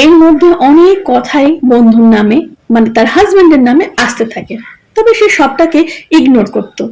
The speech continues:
যেহেতু সে নিজের চোখে কখনো কোনো কিছু দেখেনি, তাই নিজের স্বামীকে সে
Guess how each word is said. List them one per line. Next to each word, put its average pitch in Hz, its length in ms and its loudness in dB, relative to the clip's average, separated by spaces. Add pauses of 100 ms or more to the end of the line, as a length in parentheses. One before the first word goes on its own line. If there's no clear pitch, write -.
(420)
যেহেতু 359 440 2
সে 427 80 0 (120)
নিজের 285 320 2
চোখে 294 260 -2 (140)
কখনো 294 300 2 (120)
কোনো 269 220 0
কিছু 320 160 -2 (160)
দেখেনি, 320 420 0 (380)
তাই 254 180 0 (300)
নিজের 339 360 4
স্বামীকে 254 440 0
সে 370 60 -2